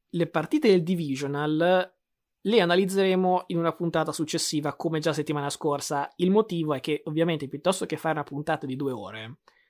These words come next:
forse anche più, <laughs> ne facciamo due m-, medio lunghe, diciamo, cioè rispetto alle solite cose nostre, quasi corte.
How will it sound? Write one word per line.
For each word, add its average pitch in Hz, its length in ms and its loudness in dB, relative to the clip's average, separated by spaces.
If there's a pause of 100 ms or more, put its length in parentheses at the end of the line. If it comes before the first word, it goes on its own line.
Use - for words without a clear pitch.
(180)
forse 131 240 -8
anche 120 160 -12
più, 92 220 -16 (520)
<laughs> 190 380 0
ne 170 160 0
facciamo 196 420 4
due 190 600 4 (380)
m-, 180 300 0
medio 208 360 6
lunghe, 185 500 6
diciamo, 160 520 0
cioè - 160 0
rispetto - 300 2
alle 165 180 2
solite 165 500 0
cose 151 280 -4
nostre, 196 420 -2
quasi 151 240 -4
corte. - 480 -8